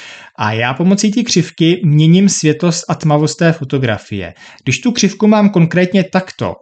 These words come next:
jakoby uhlopříčku, tak se na fotce neděje nic, protože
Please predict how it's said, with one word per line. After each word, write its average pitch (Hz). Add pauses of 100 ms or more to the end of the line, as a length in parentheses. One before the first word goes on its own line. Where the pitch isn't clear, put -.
(100)
jakoby 143
uhlopříčku, 117 (260)
tak 139
se 190
na 170
fotce 175
neděje 160
nic, 107 (180)
protože 151